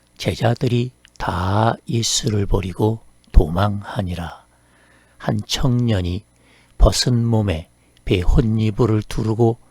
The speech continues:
예수를 따라가다가 무리에게 잡히매 배 혼이불을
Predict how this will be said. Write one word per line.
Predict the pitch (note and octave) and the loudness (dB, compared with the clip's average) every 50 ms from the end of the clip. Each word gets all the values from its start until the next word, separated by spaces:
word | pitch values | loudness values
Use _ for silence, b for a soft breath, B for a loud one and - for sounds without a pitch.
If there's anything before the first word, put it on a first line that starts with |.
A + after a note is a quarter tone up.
| b b b b _ | b b b b _
예수를 | - G#2+ G#2+ G2+ G2+ F#2+ - - - B2+ G#2+ G2+ F#2+ F2 F2 - _ | 0 0 2 2 2 0 -2 -2 -2 -2 0 0 -2 -2 -4 -8 _
따라가다가 | - G#2 F#2+ F2+ G2+ A#2+ B2+ A2+ - G#2+ - - F#2 E2+ G2 A#2 D3+ b b b b b b b b b b b | -6 -4 -2 0 2 2 2 0 -2 -6 -6 -6 -6 0 0 0 0 b b b b b b b b b b b
무리에게 | - A2 B2+ C3 B2 A#2 A2+ G#2+ G2+ - - G2+ F#2+ F#2 - - | -4 0 0 2 2 2 2 2 2 0 0 0 0 0 -4 -6
잡히매 | - - - - - - - - - C3+ G#2 E2+ - _ _ _ _ b b b b b b b | -10 -12 -10 -12 -10 -10 -8 -6 -4 -4 -4 -4 -8 _ _ _ _ b b b b b b b
배 | - C3 G#2+ - | -2 -2 -2 -2
혼이불을 | - - - D3 B2 A#2 A2+ A2+ A2+ G#2+ A2+ A2+ A2+ A2+ A2+ A2 | -4 0 2 2 4 4 2 2 2 4 4 4 4 4 2 2